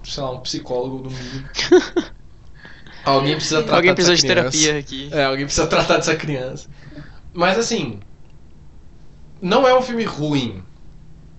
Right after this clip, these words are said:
Speaker 1: por si só, sabe? É que nem eu falei, cinematoma-, cinematograficamente falando, ele é um filme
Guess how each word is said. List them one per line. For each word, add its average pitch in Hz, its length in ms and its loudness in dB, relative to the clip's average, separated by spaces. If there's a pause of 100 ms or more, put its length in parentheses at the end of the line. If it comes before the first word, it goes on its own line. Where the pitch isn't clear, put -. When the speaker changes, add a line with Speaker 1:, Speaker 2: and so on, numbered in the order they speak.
(560)
Speaker 1:
por 143 200 0
si 147 200 -2
só, - 440 -4 (200)
sabe? - 460 -6
É 127 80 -14
que - 80 -8
nem - 80 -4
eu 175 80 -6
falei, 226 380 -6 (320)
cinematoma-, 185 560 -6
cinematograficamente 120 1080 -8
falando, 120 520 -10
ele 135 260 -4
é 123 100 -2
um 160 80 -4
filme 135 440 -10